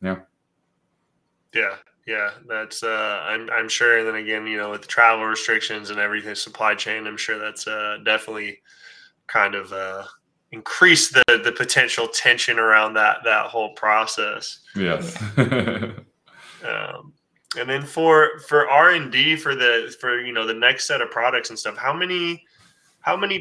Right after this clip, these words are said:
Speaker 2: prototypes are, do you go through and, and what, when do you know, like, this product is ready?
Speaker 1: Well, we go th-, uh, the bowl went through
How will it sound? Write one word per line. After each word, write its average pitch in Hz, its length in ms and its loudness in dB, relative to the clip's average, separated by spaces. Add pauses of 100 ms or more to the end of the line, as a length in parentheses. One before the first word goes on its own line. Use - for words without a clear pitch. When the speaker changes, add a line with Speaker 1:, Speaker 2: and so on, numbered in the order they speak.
Speaker 2:
prototypes 131 1000 0
are, 117 260 -2
do 110 140 -14
you 117 240 -8
go 113 300 -4
through 120 380 -8
and, 104 180 -10
and 107 240 -10
what, 117 340 -2
when 127 180 -8
do 127 80 -14
you 127 240 -8
know, 110 300 -2
like, 101 500 -8
this 113 160 -8
product 107 480 -6
is 104 140 -18
ready? 104 300 -12 (1600)
Speaker 1:
Well, 220 240 6
we 208 100 6
go 196 220 8
th-, 196 140 -2 (180)
uh, 165 440 8
the 156 100 2
bowl 180 580 0
went 165 260 -2
through 147 600 0